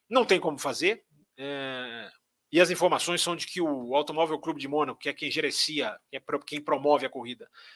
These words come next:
não quer fazer, não tem interesse em fazer, deveria. É, aliás, aliás, citam arro-, citam uma arrogância enorme do Automóvel Clube de Mônaco. Assim, são os únicos promotores, segundo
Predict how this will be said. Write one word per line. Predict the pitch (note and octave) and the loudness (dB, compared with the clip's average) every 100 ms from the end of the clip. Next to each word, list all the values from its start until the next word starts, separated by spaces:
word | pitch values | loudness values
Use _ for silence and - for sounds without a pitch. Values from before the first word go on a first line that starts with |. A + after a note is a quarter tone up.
| - _ _ _ _ | -20 _ _ _ _
não | D#3+ G#3 C#4+ | 4 10 10
quer | G3+ F3 | 12 8
fazer, | D#3+ C3 F#3 | 8 4 4
não | F#3 D3+ | 4 2
tem | F#3 | 0
interesse | F3+ E3+ D3+ G#3 - | 2 2 6 6 6
em | C#3+ | 0
fazer, | D3 F3 F#3+ | -6 -4 -4
deveria. | B2+ C#3 D3 G#3 - _ - - - _ _ | -4 -4 -4 -6 -8 _ -20 -20 -20 _ _
É, | B2+ B2+ A#2+ A#2+ A#2 A#2 - _ - | -8 -6 -6 -6 -8 -10 -16 _ -4
aliás, | C#3 F3 - - | 6 6 6 0
aliás, | E3 D#3+ F#3+ A3+ | 0 6 8 8
citam | - - B3+ B3+ | 4 0 2 6
arro-, | A3+ G3 - | 8 8 4
citam | - - D4 C4+ | 2 0 2 4
uma | B3+ | 6
arrogância | G3 D#3 G#3 - - | 6 4 2 2 2
enorme | F3+ D3 C3 | 4 4 4
do | C3+ | 0
Automóvel | C3 C3 C3+ B2+ | 0 -4 -6 -8
Clube | - C3+ | -10 -12
de | A#2 | -12
Mônaco. | G#2 G2 - | -18 -20 -20
Assim, | - - A2+ G#2+ - - | -16 -14 -16 -16 -18 -16
são | - F#3 G3+ | 0 2 4
os | D3+ E3 | 2 2
únicos | C4+ - A#3 | 0 0 -4
promotores, | G#3 F#3 D3 D#3+ A3 D#3+ - | 0 2 2 8 10 10 4
segundo | - D3 E3 C3 A#2 | 0 -2 -6 -6 -12